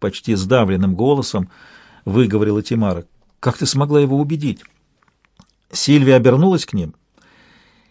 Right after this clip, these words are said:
и загадочная улыбка озарила её лицо. «Сама не знаю. Но он предложил мне такую возможность, и я согласилась. Я пока ещё не старшая,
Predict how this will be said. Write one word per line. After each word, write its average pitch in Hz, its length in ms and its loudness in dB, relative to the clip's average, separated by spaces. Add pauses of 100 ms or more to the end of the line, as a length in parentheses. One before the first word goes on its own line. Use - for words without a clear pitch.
(120)
и 113 120 0
загадочная 147 760 4
улыбка 147 680 2
озарила 131 520 2
её 139 220 0
лицо. 147 480 -4 (1080)
«Сама 139 380 0
не 110 120 0
знаю. 101 400 -6 (920)
Но 131 160 4
он 151 140 2
предложил 147 560 4
мне 123 140 2
такую 110 300 -2
возможность, 95 640 -2
и - 120 -6
я 127 240 0
согласилась. 151 760 -4 (1080)
Я 123 160 2
пока 135 220 -2
ещё 135 220 0
не 135 100 0
старшая, 107 600 -2